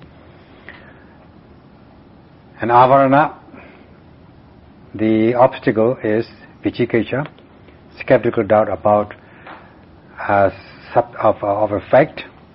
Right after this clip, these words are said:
a truth of the matter, because one is, uh, this is something beyond one's realm of knowledge, beyond the reach of one's knowledge. One cannot reach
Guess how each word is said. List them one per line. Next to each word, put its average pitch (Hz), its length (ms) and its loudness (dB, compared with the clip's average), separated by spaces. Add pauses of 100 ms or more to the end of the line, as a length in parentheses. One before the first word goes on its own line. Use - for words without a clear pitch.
(420)
a 98 80 -8
truth 127 260 0
of 107 80 2
the 107 80 0
matter, 127 380 2 (1800)
because 123 340 4 (220)
one 117 280 0
is, 113 140 0 (680)
uh, 101 340 -4
this 110 240 -4
is 110 80 -4 (100)
something 113 360 -6
beyond 107 500 0 (880)
one's 110 240 2 (160)
realm 110 320 0
of 104 140 -2 (140)
knowledge, 120 600 0 (800)
beyond 107 160 0
the 104 40 -2
reach 113 240 0
of 104 120 0
one's 110 280 -4
knowledge. 127 400 -4 (520)
One 110 180 0
cannot 107 340 -2
reach 104 500 -8